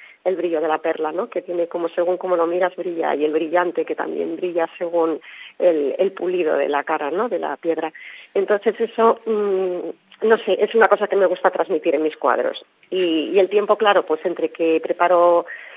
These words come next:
el, la base y entre que, ah, bueno, la base que preparo, que a veces,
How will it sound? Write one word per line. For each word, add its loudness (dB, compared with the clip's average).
el, 0
la 8
base 4
y 2
entre 2
que, 0
ah, 2
bueno, 6
la 2
base 6
que 2
preparo, 6
que 6
a 8
veces, 4